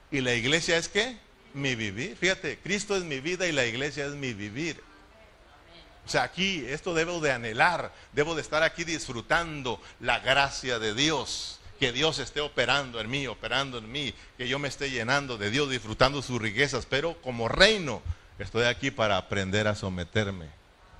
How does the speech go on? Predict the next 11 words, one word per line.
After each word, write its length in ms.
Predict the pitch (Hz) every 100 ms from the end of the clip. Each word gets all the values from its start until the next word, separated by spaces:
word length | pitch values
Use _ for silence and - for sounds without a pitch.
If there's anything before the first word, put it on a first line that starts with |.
| - - - - - - - - 165 160 - - - - - -
para 320 | 113 113 110
aprender 600 | 107 - 117 107 104 120 127
a 80 |
someterme 680 | 120 117 107 98 120 123 123
a 80 | 107
la 180 | 101 98
autoridad 1000 | 98 104 - 107 101 104 120 131 120 -
que 140 | 107
Dios 420 | 98 110 110 -
ha 80 | 110
puesto 680 | - 123 131 - - 98